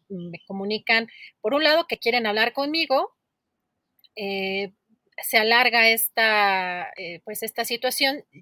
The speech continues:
Ya como circular, eh, como circulaste ayer bien este, este oficio que diste a conocer en las redes sociales, em, que, pues, ya estaba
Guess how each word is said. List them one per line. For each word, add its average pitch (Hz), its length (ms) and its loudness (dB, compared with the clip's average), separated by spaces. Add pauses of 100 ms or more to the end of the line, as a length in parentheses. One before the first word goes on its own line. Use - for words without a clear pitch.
(140)
Ya 262 460 4 (260)
como 220 260 -6
circular, 240 600 0 (180)
eh, 208 280 -4
como 214 100 -8
circulaste 247 560 -4
ayer 226 300 2 (340)
bien 233 480 0
este, 233 540 2 (120)
este 233 760 0 (260)
oficio 247 720 -2
que 185 220 -10 (180)
diste 220 220 -8
a 240 80 -6
conocer 214 420 -4
en 233 100 -2
las 196 320 -8
redes 220 380 -2
sociales, 214 640 -2 (460)
em, 180 800 -6 (580)
que, 208 160 -2
pues, 202 200 -6
ya 226 100 4
estaba 240 480 0